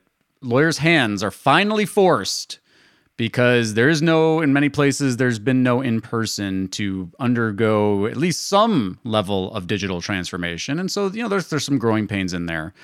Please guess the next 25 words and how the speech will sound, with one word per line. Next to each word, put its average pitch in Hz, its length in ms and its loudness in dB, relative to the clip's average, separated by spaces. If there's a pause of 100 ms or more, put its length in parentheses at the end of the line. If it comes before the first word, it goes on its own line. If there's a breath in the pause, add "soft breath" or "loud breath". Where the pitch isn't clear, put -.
(460 loud breath)
But, 120 380 0 (100)
you 214 80 -4
know, 190 340 0
the 143 120 2
lawyers 165 280 4
that 170 80 2
are 160 100 2
putting 165 200 0
this 160 120 0
to 151 100 0
work, 160 320 0
they've 123 140 -2
managed 143 340 0
to 143 60 -2
earn 143 500 0
thirty-seven 131 640 -2
thousand 127 360 0
more 127 180 0
than 123 100 -2
others. 127 520 -2 (480 soft breath)
What 117 120 2
are 131 40 4
they 135 60 2
doing 131 280 2
differently? 156 640 -2